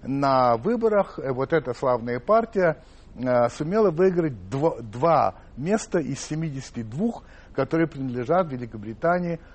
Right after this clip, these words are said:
э, в, э, м, Европейском парламенте. И вот, э, то есть, э, получил чуть больше миллиона голосов или шесть и два процента.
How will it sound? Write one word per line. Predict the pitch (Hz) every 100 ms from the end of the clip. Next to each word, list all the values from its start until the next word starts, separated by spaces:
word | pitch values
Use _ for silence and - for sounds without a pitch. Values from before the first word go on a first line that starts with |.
| -
э, | -
в, | 113 107 104 127 120 101
э, | 104 -
м, | 95 92 85 - - - -
Европейском | 107 117 120 175 165 160 143 - - -
парламенте. | 143 131 110 82 - - - - - - - -
И | 139
вот, | 202 254 -
э, | 175 151
то | 226
есть, | 233 -
э, | 190 175 175 175 175 175 170
получил | 185 185 - 233 214 -
чуть | - 175
больше | 170 170 -
миллиона | 156 156 156 135 131
голосов | 139 160 - 233 -
или | 156
шесть | 135 175 180 -
и |
два | 127 139
процента. | 135 131 - 104 - -